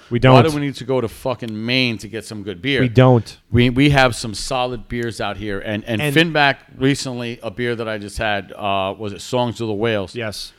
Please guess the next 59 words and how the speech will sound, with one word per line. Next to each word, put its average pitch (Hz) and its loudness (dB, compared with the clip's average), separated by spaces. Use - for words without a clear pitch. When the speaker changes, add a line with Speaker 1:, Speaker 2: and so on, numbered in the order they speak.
Speaker 2:
And 117 -4
it 117 -6
was 110 -4
something 143 -2
that 117 -12
they 120 -4
brewed 120 2
with 101 -6
cantaloupe. 113 -4
Speaker 1:
Oh, 143 -4
yeah. 98 -2
Speaker 2:
And 123 -2
I'm 165 0
not 160 -4
a 101 -6
fan 165 -4
of 107 -4
cantaloupe. 101 -8
Personally, 131 0
if 104 -4
you 127 0
hand 131 0
me 120 -4
a 101 -6
cantaloupe, 117 -6
I'll 104 -2
fucking 110 -8
throw 113 -8
it 110 -12
right 110 -8
back 107 -10
in 92 -14
your 85 -16
face. 120 0
Speaker 1:
Oh, 107 -2
I 110 -2
love 117 0
cantaloupe. 104 -6
Speaker 2:
But 151 4
Speaker 1:
I'll 123 2
eat 120 2
it. 104 -4
Speaker 2:
in 131 0
the 107 -6
beer, 117 2
Speaker 1:
I'll 131 6
eat 123 4
most 113 4
Speaker 2:
you'll, 117 0
Speaker 1:
things, 110 2
Speaker 2:
you'll 131 2
Speaker 1:
though. 131 6
Speaker 2:
eat 127 0
everything. 95 -4
Yeah, 104 -4
Speaker 1:
Oh, 110 -4
Speaker 2:
I've 101 -2
Speaker 1:
yeah. - -6
Speaker 2:
heard. 95 -8